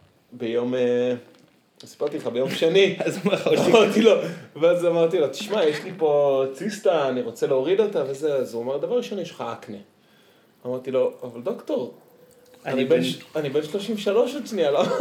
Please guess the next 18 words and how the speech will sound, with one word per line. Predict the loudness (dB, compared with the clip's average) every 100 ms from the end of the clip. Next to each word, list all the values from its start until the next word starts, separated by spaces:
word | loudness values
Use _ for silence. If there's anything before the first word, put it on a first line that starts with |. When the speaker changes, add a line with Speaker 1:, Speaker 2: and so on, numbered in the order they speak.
| -2
Speaker 1:
<laughs> | -2 -8 -2
איך | -2 0
יש | -4 2
לי | 4 4
אקנה?" | 0 -4
הוא | -4
אומר | -4
לי, | -6
"גנטיקה." | -8 -8 -10 -12 -10 -8
<laughs> | -6 -4 -4 -4 0 2 2 -2
כאילו, | 0 2 2 -2 -6 -8 -14 -8
צחק | -6 -4 0
עליי, | 2
אמר | 2
לי, | 0
"טוב, | 0 0 2
יש | 2 2
לך | 0